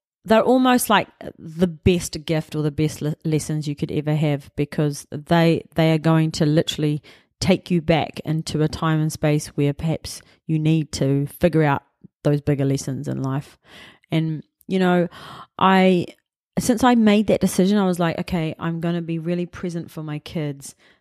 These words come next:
The joy that they bring me, it's so simple, but honestly, the joy that your children can bring you when you're just present with them,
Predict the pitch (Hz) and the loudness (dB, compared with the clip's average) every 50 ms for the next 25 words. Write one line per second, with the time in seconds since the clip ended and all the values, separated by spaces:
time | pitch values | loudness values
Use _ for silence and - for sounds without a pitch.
0 | _ _ - 190 196 185 175 170 - - 196 226 240 247 240 233 233 185 190 175 | _ _ -4 -4 -4 -6 -8 -8 -4 -2 2 4 6 6 6 4 2 2 0 -2
1 | - - 170 165 160 156 - 160 156 156 156 156 151 143 139 139 - - 180 175 | -2 -2 -2 -2 -2 -2 -2 -4 -4 -4 -4 -4 -4 -4 -4 -6 -6 -8 -8 -8
2 | - - - 220 220 214 - - - 214 220 214 - 170 165 160 165 165 160 - | -8 -6 -4 -4 -4 -4 -4 -4 -6 -4 -4 -4 -4 -4 -4 -4 -4 -6 -6 -6
3 | - _ - - - _ _ _ _ _ _ _ _ _ _ _ - - 185 196 | -8 _ -20 -20 -20 _ _ _ _ _ _ _ _ _ _ _ -2 0 2 4
4 | 190 185 - - 170 160 156 147 160 160 156 156 - - 175 175 180 185 185 175 | 4 2 0 0 -2 -2 0 0 -2 -2 -2 -4 -2 0 2 4 4 4 4 2
5 | - - 170 - - - 170 160 156 170 170 165 180 160 160 - 147 151 156 165 | 2 0 -2 -2 -2 -2 -2 -2 -2 -2 -2 -2 -4 -4 -4 -4 -4 -4 -2 0
6 | 175 185 180 180 170 170 165 165 160 151 - 160 - - - - - 151 151 156 | 0 0 0 0 0 0 0 0 0 -2 -4 -6 -6 -6 -8 -4 -2 -2 0 0
7 | 180 - - - 185 175 180 185 190 196 196 202 | -2 -2 -2 -4 -4 -2 0 2 2 2 2 0